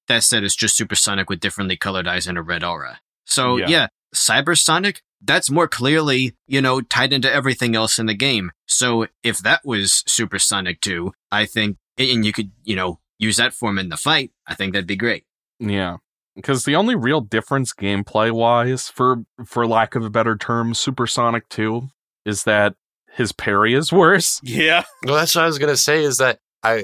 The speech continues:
Speaker 4: unlocked Supersonic two, and you get the text box, right? And I'm reading it, I'm like, "Oh, cool. My parry's worse."
Speaker 2: <laughs>
Speaker 4: Like, <laughs> it's like,
Speaker 2: I'm
Speaker 4: that's
Speaker 2: glad
Speaker 4: all
Speaker 2: I
Speaker 4: it is.
Speaker 2: spent six hours climbing
Speaker 4: <laughs>
Speaker 2: those towers and being a stupid boss rush to
Speaker 4: <laughs>
Speaker 2: this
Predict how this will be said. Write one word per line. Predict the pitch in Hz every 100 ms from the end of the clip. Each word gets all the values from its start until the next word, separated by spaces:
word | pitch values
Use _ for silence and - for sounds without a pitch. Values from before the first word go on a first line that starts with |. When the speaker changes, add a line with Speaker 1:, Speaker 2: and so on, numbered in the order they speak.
| 107
Speaker 4:
unlocked | 104 101 110 - - -
Supersonic | 117 110 104 104 98 87
two, | - 110 92
and | 71 78 -
you | 90
get | 95
the | 85
text | - 107 - -
box, | - - -
right? | 85
And | 95
I'm | 82 82
reading | 117 85
it, | 71
I'm | 69 73
like, | 73 107
"Oh, | 135 78 -
cool. | 143 139 67 _ _ _
My | 110 101
parry's | - 135 170 98 80
worse." | 80 - - - _ 160
Speaker 2:
<laughs> | - 240 - _ _ _ _ -
Speaker 4:
Like, | 135 156
<laughs> | 147 107 - 208 - 214 -
it's | 202 143
like, | 185 - - - _ _ 135
Speaker 2:
I'm | 170
Speaker 4:
that's | 170
Speaker 2:
glad | 170 170
Speaker 4:
all | 196
Speaker 2:
I | 170
Speaker 4:
it | 151
is. | 185 156 151 127
Speaker 2:
spent | 135 - 135
six | - - 165 -
hours | 156 156 156 131
climbing | 151 143 156
Speaker 4:
<laughs> |
Speaker 2:
those | 156 139 -
towers | 143 143 151 143 131
and | 123 110 - - 117
being | 131 147 156
a | 131
stupid | - 151 135 123
boss | 117 123 139 -
rush | 117 110 - -
to | 127
Speaker 4:
<laughs> |
Speaker 2:
this | 131 139 110 -